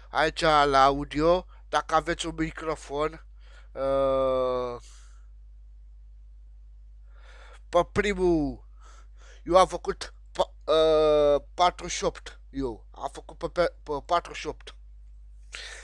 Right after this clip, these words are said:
Uh, și aici pe primul selectați aici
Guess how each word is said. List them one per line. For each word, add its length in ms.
Uh, 480
și 540
aici 420
pe 140
primul 560
selectați 840
aici 320